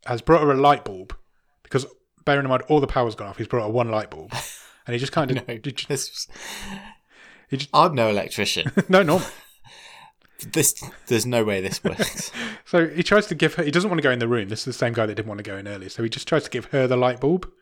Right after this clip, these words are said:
Speaker 1: and she's like, "No, I'm not doing it. I don't even know where to start." So he kind of
Speaker 2: But she says, she says, "This one's gone, and the one in the bathroom."
Speaker 1: Yeah.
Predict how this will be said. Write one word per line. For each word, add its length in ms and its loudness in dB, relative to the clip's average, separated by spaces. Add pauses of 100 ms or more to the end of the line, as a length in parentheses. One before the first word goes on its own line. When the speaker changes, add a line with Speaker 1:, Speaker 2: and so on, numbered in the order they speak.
(560)
Speaker 1:
and 80 -10
she's 160 -2
like, 160 2 (460)
"No, 200 2
I'm 80 0
not 160 -2
doing 200 -6
it. 180 -4 (180)
I 140 -6
don't 200 -4
even 120 -2
know 80 4
where 100 6
to 120 -10
start." 360 -2 (460)
So 140 0
he 40 2
kind 220 0
of 80 2
Speaker 2:
But 180 4
she 260 2
says, 500 2 (180)
she 220 -2
says, 320 -4 (180)
"This 260 -2
one's 300 -2
gone, 320 -8 (340)
and 220 -6
the 60 -2
one 200 -2
in 180 -2
the 120 -6 (340)
bathroom." 720 -6
Speaker 1:
Yeah. 160 -4